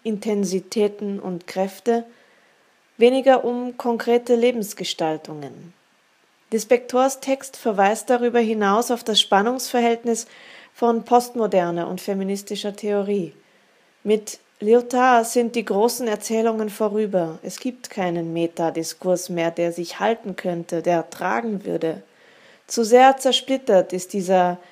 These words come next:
einstige Garant einer Wahrheit, eines Grundes, einer Welt, von Konventionen, von Wahrheit et cetera. Das affiziert ebenso auch die feministische Theorie.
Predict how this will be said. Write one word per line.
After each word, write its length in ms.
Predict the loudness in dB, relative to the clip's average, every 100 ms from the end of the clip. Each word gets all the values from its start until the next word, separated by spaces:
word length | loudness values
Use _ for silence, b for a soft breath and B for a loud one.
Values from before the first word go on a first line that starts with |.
| B B
einstige 640 | 0 0 -4 -6 -2 0
Garant 720 | 2 0 0 0 -2 -8 -14 -4
einer 280 | 0 2 4
Wahrheit, 680 | 4 4 2 0 0 -2 -8
eines 300 | -4 -4 -6
Grundes, 800 | -4 -2 0 0 0 -2 -12 -16 -2
einer 480 | 0 2 2 2
Welt, 460 | 4 2 2 -4 -16 b b b b b _
von 200 | -4 0
Konventionen, 1000 | 0 0 0 0 -2 0 2 0 -2 -4
von 300 | -4 -4 -4
Wahrheit 720 | -4 -6 -4 -6 -6 -16 -14
et 140 | -14
cetera. 600 | -8 -8 -6 -10 -10 -14 -18 _ _ _ _ _ b b b b b b b _ _ _ _ _ _ _ _ _ _ _ 0
Das 380 | 2 0 -4
affiziert 600 | -4 -4 -6 2 2 2 2
ebenso 500 | 0 0 -4 -4 0
auch 340 | 0 0 -4
die 120 | -10
feministische 720 | -4 -2 -2 -2 -4 -8 -8 -8
Theorie. 640 | -4 -4 0 -2 -2